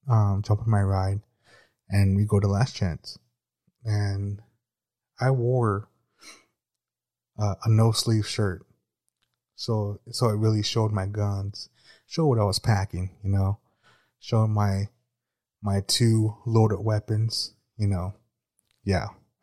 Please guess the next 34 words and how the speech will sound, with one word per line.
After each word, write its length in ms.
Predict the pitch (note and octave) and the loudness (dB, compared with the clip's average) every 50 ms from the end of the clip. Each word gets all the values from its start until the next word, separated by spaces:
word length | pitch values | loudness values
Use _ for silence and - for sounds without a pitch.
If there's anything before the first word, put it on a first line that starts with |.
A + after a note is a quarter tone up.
| - - - - - - _ _ _ - | -20 -20 -20 -20 -20 -20 _ _ _ 0
<laughs> 80 | B2+ B2 - - - C3+ - _ _ - - _ _ - F3+ G3 G#3 G#3 F#3+ F3 C3 G#2+ | 0 0 2 0 -2 -2 -2 _ _ -20 -20 _ _ -6 -4 -2 -2 -2 -2 -2 -4 -4
So 400 | - - C#3 C#3 B2+ B2+ B2 G#2+ | -2 2 4 6 6 6 4 2
I 160 | - A#2+ G#2 A#2 | 2 4 4 6
walk 320 | A2+ A#2 A2+ B2 C3 - | 6 6 4 4 4 4
in 120 | C3 A#2 | 4 4
the 80 | A2 G2+ | 4 4
bar, 420 | F#2+ G2+ G2 F#2 F2 E2+ F#2+ - - _ _ _ _ _ _ _ _ _ - | 2 0 0 0 0 -2 -6 -8 -12 _ _ _ _ _ _ _ _ _ 0
and 80 | A#2+ D3 | 2 4
there's 180 | D3+ C#3 A#2 | 6 4 4
people 300 | - - A2+ G2+ - G2 | 4 2 2 2 2 0
there, 340 | F#2+ F#2+ F#2+ F#2+ F#2+ G2 - _ _ - - - - - _ _ _ _ | 0 2 0 0 -2 -4 -6 _ _ -20 -20 -20 -20 -20 _ _ _ _
and 160 | G#2+ G#2+ G#2 - | 4 4 4 6
people 320 | - A#2 A2+ G#2+ G#2 G2+ | 6 4 4 6 4 2
just 180 | G2+ G2+ G2 G2 | 2 2 0 0
look 220 | G#2+ G#2 G2 - | 0 0 0 0
at 160 | G2 G2 F#2+ | 0 0 0
me, 280 | F#2+ F#2+ F#2 F2+ F#2+ - _ _ _ _ _ _ _ _ _ _ _ _ _ - | 0 -2 -2 -2 -4 -8 _ _ _ _ _ _ _ _ _ _ _ _ _ 0
like, 200 | G2+ G#2 F#2 - _ _ _ _ - _ _ _ _ _ _ _ _ _ _ - | 0 0 0 -2 _ _ _ _ -20 _ _ _ _ _ _ _ _ _ _ 2
dead 200 | A2 A2 G#2 E2+ | 2 2 2 2
silence 440 | - - G2+ F#2+ F#2+ F#2+ E2 C#2+ - | 0 -2 0 0 -2 -2 -2 -4 -2
for 100 | - G2+ | -2 0
a 20 | |
little 180 | G2 G2+ F#2+ F#2 | 0 0 0 -2
bit. 240 | F2+ F#2 F2+ - - _ _ _ _ _ _ _ | -2 -2 -4 -4 -8 _ _ _ _ _ _ _
And 120 | G2+ G2 G2 | -4 -2 0
then 280 | G2 F#2+ G2 F#2+ F#2+ - - - - - _ _ _ _ _ - | 0 0 0 -2 -4 -6 -12 -20 -20 -20 _ _ _ _ _ -4
I 60 | G2+ | -2
see 160 | - - A#2+ | 0 2 4
my 140 | A2 G#2 G2+ | 4 4 4
brother 320 | G2 G2+ G2+ G2+ G2+ G2 | 4 4 4 4 2 2
sitting 260 | G2 - - G2+ G2+ G2 | 0 0 0 0 0 0
at 100 | G2 F#2+ | 0 -2
the 80 | G2+ | -2
bar 440 | G2+ G2 G2+ F#2+ F#2+ F#2+ F#2 G2 - | -2 -2 0 2 2 2 0 -2 -2